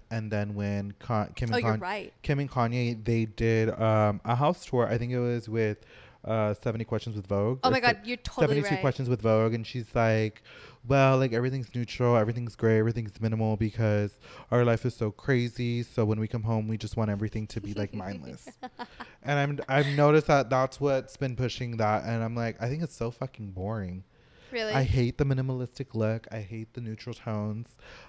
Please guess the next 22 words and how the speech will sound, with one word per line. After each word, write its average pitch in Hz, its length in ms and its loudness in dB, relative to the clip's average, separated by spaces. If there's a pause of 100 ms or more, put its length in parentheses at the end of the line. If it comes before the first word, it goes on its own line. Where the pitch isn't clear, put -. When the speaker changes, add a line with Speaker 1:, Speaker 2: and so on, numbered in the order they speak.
(140)
Speaker 1:
I 139 200 4
love 131 640 6 (460)
maximalism. 110 1000 -2
I 113 80 -4
love 107 380 -2 (300)
the 117 220 0
arts. 107 520 0
I 123 120 4
Speaker 2:
Mm-hmm. 117 100 2
Speaker 1:
love 110 360 2
the 113 80 -4
craziness. 110 580 -2
I 113 140 -2
love 107 200 -2
the 110 60 -8
clash. 123 720 0 (920)
I 151 200 0
absolutely 165 540 -8
just - 240 -14
hate 131 300 -6
that 139 280 -6
minimalistic, 123 680 -8